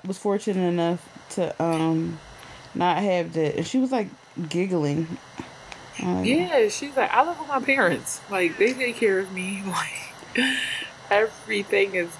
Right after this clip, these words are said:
Speaker 2: good." Um, so, yeah, I just really am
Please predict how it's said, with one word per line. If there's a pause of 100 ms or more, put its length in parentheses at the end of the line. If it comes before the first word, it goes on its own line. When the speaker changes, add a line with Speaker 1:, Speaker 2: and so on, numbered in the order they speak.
Speaker 2:
good." (200)
Um,
so, (520)
yeah,
I
just (880)
really
am